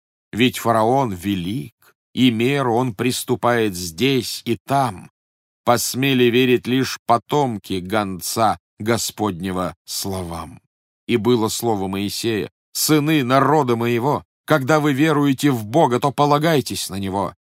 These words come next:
Они ответили: «На Бога мы положились. О, Творец,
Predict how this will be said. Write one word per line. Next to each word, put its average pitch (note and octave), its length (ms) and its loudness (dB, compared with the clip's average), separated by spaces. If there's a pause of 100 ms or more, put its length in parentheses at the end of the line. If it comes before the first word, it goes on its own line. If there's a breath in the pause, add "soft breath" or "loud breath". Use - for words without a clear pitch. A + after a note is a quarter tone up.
(220)
Они F2 200 -8
ответили: F2 640 -8 (220)
«На C3 220 4
Бога A#2+ 400 0
мы B2 160 -2
положились. A2+ 800 -4 (180)
О, C#3+ 180 4
Творец, C3 640 -2